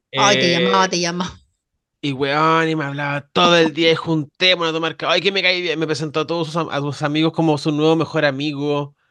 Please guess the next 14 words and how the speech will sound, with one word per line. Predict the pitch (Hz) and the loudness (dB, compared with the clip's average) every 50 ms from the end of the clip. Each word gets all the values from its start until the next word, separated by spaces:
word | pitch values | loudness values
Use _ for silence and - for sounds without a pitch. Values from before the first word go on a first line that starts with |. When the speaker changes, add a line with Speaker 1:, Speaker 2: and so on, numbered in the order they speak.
| _ _ _ _ _ _ _ _ _ _ _ _ _ _ - | _ _ _ _ _ _ _ _ _ _ _ _ _ _ 2
Speaker 1:
Ay, | 135 147 | 6 6
Speaker 2:
Eh, | 147 143 143 143 143 139 139 139 139 139 | 8 8 8 6 6 6 6 4 4 4
Speaker 1:
bloquear, | 139 139 135 131 220 214 214 240 233 - - _ _ _ _ _ | 4 4 4 4 2 2 2 0 -6 -12 -18 _ _ _ _ _
bloquear | - - 240 262 269 269 349 370 320 320 | -2 2 4 4 6 6 6 6 4 4
a | 339 | 2
esta | 330 330 311 | 0 0 0
Speaker 2:
intensa, | |
po, | |
Speaker 1:
persona. | 294 254 - 233 208 202 202 220 - _ - | 0 -2 -2 -2 -2 -2 -2 -4 -6 _ -12
Speaker 2:
intensa, | 135 131 - - 202 226 240 220 - 165 | -12 -4 2 4 6 6 6 6 4 4
y | 156 | 6
yo | 160 165 | 6 4
así | 160 160 170 | 4 2 0
como, | 165 165 160 156 156 151 - | 2 4 4 4 2 2 -2